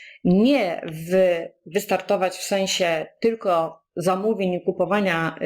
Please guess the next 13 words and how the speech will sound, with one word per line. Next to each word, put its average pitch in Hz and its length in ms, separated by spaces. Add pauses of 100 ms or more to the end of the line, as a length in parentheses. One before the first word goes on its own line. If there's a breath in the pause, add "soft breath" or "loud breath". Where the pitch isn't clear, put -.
(240)
y, 170 40
produktów 202 540
dla 180 160
siebie, 185 500 (440 loud breath)
ale 226 600
w - 160
tej 208 400 (100)
ważniejszej 202 760
części 208 540
biznesu, 175 600
jaką 226 300
jest 208 220
budowanie 202 760